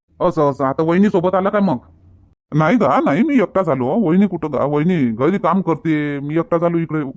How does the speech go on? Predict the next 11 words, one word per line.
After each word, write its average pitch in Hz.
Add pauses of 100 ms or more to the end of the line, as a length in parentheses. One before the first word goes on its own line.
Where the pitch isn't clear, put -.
(100)
फिराले. 139 (1200)
अ, 151
सांग 190
मग, 220
काय 190
झालं 196
मग? 220 (200)
काय 165
जुळलं 190
काय 220
मग? 135